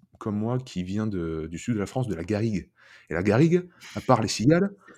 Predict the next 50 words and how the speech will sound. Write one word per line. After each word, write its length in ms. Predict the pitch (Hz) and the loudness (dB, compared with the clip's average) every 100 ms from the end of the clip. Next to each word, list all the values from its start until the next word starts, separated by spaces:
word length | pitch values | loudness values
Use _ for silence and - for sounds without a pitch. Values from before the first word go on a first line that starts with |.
| - | 0
il 60 | 113 | 4
y 20 | |
a 100 | 101 110 | 4 4
le, 140 | 127 | 4
les 80 | 135 | 4
cigales, 500 | - 165 180 240 - | 4 6 6 4 2
le 260 | 123 185 - | 8 8 10
thym, 220 | 196 240 - - _ _ | 6 6 0 -20 _ _
le 140 | - 156 | 8 10
romarin, 520 | 185 170 156 185 - _ - | 10 8 6 0 -4 _ -8
et 40 | |
c'est, 220 | - - - | 0 0 0
les 180 | 95 123 | 0 2
bui-, 200 | 135 180 | 2 4
les 120 | 135 | 4
buissons 240 | 131 180 196 | 4 2 2
qui 140 | 156 | 0
piquent, 420 | - 208 - - _ - | -4 -6 -8 -16 _ -2
des 160 | 147 | 4
cailloux. 360 | 214 185 233 - _ _ - | 6 6 2 -4 _ _ -6
Euh, 800 | 113 107 98 92 90 87 87 78 - | 0 2 2 2 0 -2 -6 -6 -2
ah, 120 | 120 - | -2 -2
si 220 | 117 143 | -4 2
tu 80 | 180 | 4
vois 160 | 170 | 6
un 60 | 175 | 6
oiseau, 240 | 170 170 175 | 6 6 4
t'es 100 | 127 | 2
content. 360 | 127 160 262 _ _ _ - | 0 -2 -4 _ _ _ -4
Et 180 | 104 | 0
là, 220 | 98 92 85 | 2 0 0
elle 100 | 92 | 0
arrive, 320 | 107 165 - | 2 2 0
là-bas, 220 | 98 180 | 2 2
t'arrives, 340 | 131 117 185 | 2 -2 0
bah, 80 | 95 | -2
tu 120 | - | -6
vois 100 | 95 | -2
des 160 | 113 196 | 0 2
ours, 180 | 233 - | 0 -2
quoi. 160 | - - | -8 -8
Donc, 160 | 90 | -10
c'est 80 | 98 | -4
autre 160 | 101 147 | -2 0
chose, 200 | 175 - | -2 -4
tu 120 | - | -12
vois. 80 | - _ _ - _ | -20 _ _ -20 _
Donc 80 | - | -4
ça, 160 | 143 139 | 2 4
j'ai, 180 | 107 | 4